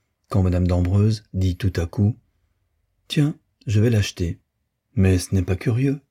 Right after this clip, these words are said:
reprit-il. Elle le trouvait au contraire fort joli, et le crieur en prônait la délicatesse. «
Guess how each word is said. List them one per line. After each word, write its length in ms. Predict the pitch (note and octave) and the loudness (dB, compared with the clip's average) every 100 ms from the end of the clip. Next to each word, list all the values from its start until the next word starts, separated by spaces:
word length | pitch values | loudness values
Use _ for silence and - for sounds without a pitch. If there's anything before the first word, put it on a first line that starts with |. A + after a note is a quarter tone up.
| _ _ _ | _ _ _
reprit-il. 640 | - F2 F2+ - F#2 F2 - _ _ _ _ _ - | -10 -4 -4 -2 0 -2 -6 _ _ _ _ _ -2
Elle 160 | A2+ | 2
le 120 | A2+ | 2
trouvait 320 | A2+ C#3 B2+ C#3+ | 2 0 2 2
au 100 | B2+ | 0
contraire 600 | A2+ G#2 C3 C3+ C3 - | -2 -2 -2 -2 -2 -4
fort 180 | A#2+ A2+ | -2 2
joli, 360 | A#2 G2+ G#2 - _ _ _ | 2 2 -2 -8 _ _ _
et 60 | F3+ | -2
le 100 | G2+ | -2
crieur 460 | - F#2 F#2 G2+ F#2+ | -2 -2 0 2 0
en 80 | |
prônait 400 | E2+ - G2 F2 | 0 2 2 2
la 120 | E2 D#2 | -2 -2
délicatesse. « 840 | F2+ F#2 F#2 E2+ F2 E2+ - | -2 -2 -4 -2 -4 -4 -10